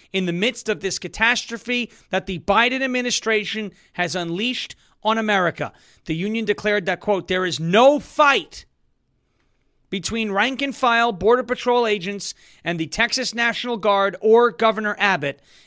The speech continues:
and that flashy headlines will not change that." Understand me?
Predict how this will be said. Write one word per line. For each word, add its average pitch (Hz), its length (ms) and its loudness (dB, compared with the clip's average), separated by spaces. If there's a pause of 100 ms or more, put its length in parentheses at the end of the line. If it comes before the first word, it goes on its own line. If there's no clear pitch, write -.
and 190 200 -2
that 185 200 0
flashy 277 760 0
headlines 175 920 0 (240)
will 240 240 8
not 233 320 2
change 240 500 -2
that." 160 420 -2 (340)
Understand 320 600 4
me? 359 400 4